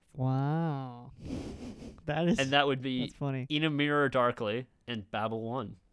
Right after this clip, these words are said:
Speaker 1: Wow.
Speaker 2: both, uh, from the fourth season.
Speaker 1: I, uh, have never, s-, I've, well, not never, but, um, I've not seen
Speaker 2: So,
Speaker 1: the
Speaker 2: uh,
Speaker 1: whole
Speaker 2: the
Speaker 1: Enterprise.
Speaker 2: uh, sorry, I don't, and, uh, this woman's name is Bevan Kay.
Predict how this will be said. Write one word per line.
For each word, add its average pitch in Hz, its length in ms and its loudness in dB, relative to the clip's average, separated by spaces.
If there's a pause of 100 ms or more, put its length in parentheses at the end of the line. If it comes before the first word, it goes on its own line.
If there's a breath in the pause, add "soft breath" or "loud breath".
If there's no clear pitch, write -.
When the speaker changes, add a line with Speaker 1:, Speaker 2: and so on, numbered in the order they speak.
(480)
Speaker 1:
Wow. 127 100 6
Speaker 2:
both, 127 340 4
uh, 104 260 0
from 117 200 -8
the 104 80 0
fourth 107 240 -4
season. 101 360 -8 (640)
Speaker 1:
I, 156 400 6
uh, - 20 6
have 147 320 4
never, 147 220 4
s-, 143 120 0
I've, 143 220 4
well, 151 100 6
not 143 180 4
never, 131 440 4
but, - 360 -4
um, 143 440 -2 (340)
I've 143 200 -2
not 147 180 4
seen - 160 -2
Speaker 2:
So, 151 180 8
Speaker 1:
the 165 100 4
Speaker 2:
uh, 151 120 12
Speaker 1:
whole 135 80 6
Speaker 2:
the 156 120 2
Speaker 1:
Enterprise. - 680 2
Speaker 2:
uh, 147 180 6
sorry, 127 300 4
I 139 120 6
don't, 151 140 0 (480)
and, 127 260 0
uh, 123 140 6
this 123 220 -4
woman's 131 200 -2
name 117 120 0
is 107 100 0
Bevan 117 500 0
Kay. - 460 -6